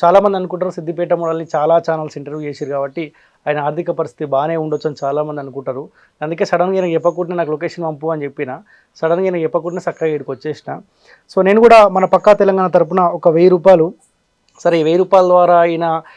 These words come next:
వీళ్ళ బతుకుల్లో ఏమైనా మార్పులు వస్తాయంటే, so, వచ్చే పరిస్థితి ఉండదు. అట్లీస్ట్ ఈ వెయ్యి రూపాయలతోటన్నా ఒక రెండు మూడు రోజులన్నా కడుపు నిండా ఇంత అన్నం తినగలుగుతారు. So, అందుకే పక్కా తెలంగాణ తరపున సిద్దిపేట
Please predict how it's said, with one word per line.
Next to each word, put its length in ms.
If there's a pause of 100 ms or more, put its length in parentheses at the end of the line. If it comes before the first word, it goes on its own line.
(180)
వీళ్ళ 140
బతుకుల్లో 400
ఏమైనా 200
మార్పులు 380
వస్తాయంటే, 680 (340)
so, 120
వచ్చే 220
పరిస్థితి 300
ఉండదు. 420
అట్లీస్ట్ 340
ఈ 120
వెయ్యి 140
రూపాయలతోటన్నా 520
ఒక 100
రెండు 160
మూడు 180
రోజులన్నా 260
కడుపు 300
నిండా 280 (340)
ఇంత 140
అన్నం 220
తినగలుగుతారు. 540 (300)
So, 60
అందుకే 260
పక్కా 320
తెలంగాణ 480
తరపున 520
సిద్దిపేట 480